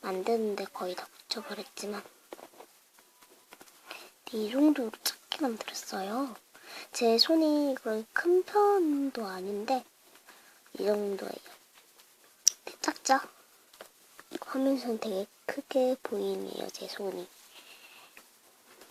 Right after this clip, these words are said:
되게 작은데 엄청 크게 보이네. <laughs> 정신 빵자. 네, 이렇게 부르기 전에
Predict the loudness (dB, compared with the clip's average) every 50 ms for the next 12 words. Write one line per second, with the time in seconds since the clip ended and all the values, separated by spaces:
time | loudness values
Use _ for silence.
0 | -16 -10 -8 -8 -6 -6 -8 -6 0 0 0 0 0 -2 -4 -4 -4 -6 -6 -6
1 | -6 -4 -4 -2 0 0 2 0 0 -2 -2 -6 -4 -4 -4 -4 -2 4 8 8
2 | 10 10 10 8 8 4 0 -2 -10 -12 -10 -10 -10 -4 2 2 4 6 10 12
3 | 12 10 10 6 -4 -4 -2 0 2 2 2 2 -2 -10 -12 -10 -10 -10 -12 -14
4 | -20 -20 -20 -20 -16 -12 -10 -8 -8 -6 -4 -4 -6 -6 -6 -6 -6 -6 -6 -6
5 | -8 -12 -16 -16 -20 -20 -20 -20 -14 -10 -8 -8 -8 -8 -8 -8 -8 -8 -8 -8
6 | -2 0 0 0 2 0 0 0 0 -4 2 6 8 10 10 8 6 4 2 2
7 | 2 0 -2 0 2 2 4 2